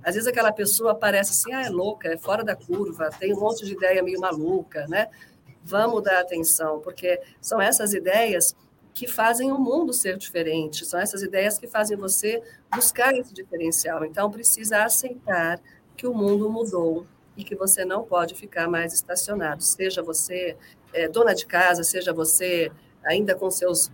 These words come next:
né, buscando o mercado de trabalho, terminando a faculdade, enfim, é necessário. Você falou da, no comecinho, né, é, é, esse aprendizado todo, Patrícia, vem, vem um pouquinho,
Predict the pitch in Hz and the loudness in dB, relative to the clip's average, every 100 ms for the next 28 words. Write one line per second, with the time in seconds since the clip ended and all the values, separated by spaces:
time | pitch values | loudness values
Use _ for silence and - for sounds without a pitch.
0 | - 170 190 151 156 180 - 202 196 175 | 0 4 4 2 -2 -4 0 0 0 -2
1 | 165 180 170 165 - 160 160 170 170 175 | 0 0 0 -4 -6 -4 2 2 2 -2
2 | 170 165 170 165 165 165 156 170 175 160 | -2 0 0 -2 -8 -8 -2 2 2 0
3 | 180 - 185 165 - - _ 196 208 202 | -6 -6 -6 -6 -12 -20 _ -2 0 2
4 | 202 147 135 - - 180 214 196 202 208 | 0 0 -4 -6 -2 0 2 4 4 2
5 | - - 180 165 160 - _ - - - | 0 2 2 2 0 -8 _ -20 -20 -18
6 | - - 185 - 208 180 - 220 254 175 | -16 -8 -6 0 0 2 2 2 0 2
7 | 165 208 233 - - - - - 170 170 | 2 2 0 -8 -20 -20 -8 0 2 4
8 | 170 165 - 180 180 226 - 233 214 202 | 2 0 0 0 2 4 4 2 0 0
9 | 185 202 233 185 - 220 269 170 160 160 | 2 4 2 0 -2 2 2 0 -6 -4
10 | 160 165 160 190 226 226 202 214 254 214 | -2 -2 0 0 0 -2 -2 -2 -2 -4
11 | - - 277 240 | -6 -4 -2 -2